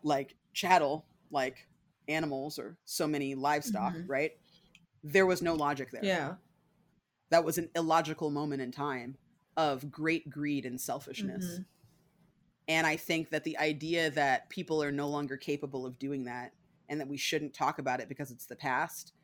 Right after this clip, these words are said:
Speaker 1: is hubris at best and poisonous at worst.
Speaker 2: Yeah.
Speaker 1: Um,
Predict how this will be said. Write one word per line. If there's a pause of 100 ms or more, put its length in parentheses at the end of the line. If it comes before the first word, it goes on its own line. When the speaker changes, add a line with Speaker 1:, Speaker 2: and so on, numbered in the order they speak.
(140)
Speaker 1:
is
hubris
at
best
and
poisonous
at
worst.
Speaker 2:
Yeah. (540)
Speaker 1:
Um,